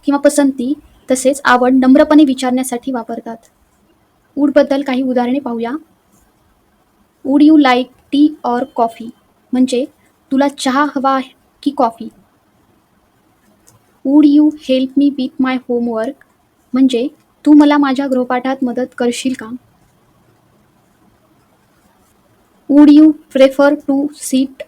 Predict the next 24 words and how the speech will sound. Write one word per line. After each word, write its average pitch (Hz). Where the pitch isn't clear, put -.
inside?" 254
म्हणजे, 262
"तुला 277
आत 285
बसायला 254
आवडेल 233
का?" 214
"Would 294
you 320
like 240
to 269
join 247
us?" 269
म्हणजे, 254
"तुला 269
आमच्यासोबत 285
यायचं 240
आहे 240
का?" 233
किंवा 254
"तुला 285
आमच्यासोबत 294
यायला 254
आवडेल 240